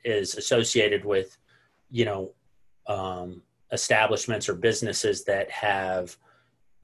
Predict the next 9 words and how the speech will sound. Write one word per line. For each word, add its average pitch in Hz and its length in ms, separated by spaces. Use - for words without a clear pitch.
been 101 480
affected, 120 760
the 117 120
travel 110 440
industry, 104 680
anything, 120 640
you 120 160
know, 95 160
that's, 113 600